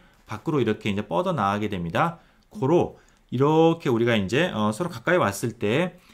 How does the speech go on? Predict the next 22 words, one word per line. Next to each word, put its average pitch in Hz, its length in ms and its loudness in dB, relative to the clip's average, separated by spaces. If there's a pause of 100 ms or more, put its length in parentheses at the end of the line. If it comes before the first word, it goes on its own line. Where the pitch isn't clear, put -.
(200)
여기 127 240 2
중에서 170 300 -2
가장 180 560 2
먼저 117 360 2
중첩이 139 480 0
되기 117 240 -2
시작하는 143 720 -6
밴드, 104 420 -4 (160)
그, 101 320 -2
그 120 120 -8
오비탈은 127 640 -2 (260)
쓰리 220 320 0
에스 170 220 0
오비탈이 104 380 -2
될 85 180 -4
거예요. 78 280 -8 (760)
그죠? 170 300 -8 (240)
그러면은 190 460 4
그런 175 280 4
상황에 190 320 2
가게 117 240 2
되면은 107 500 -2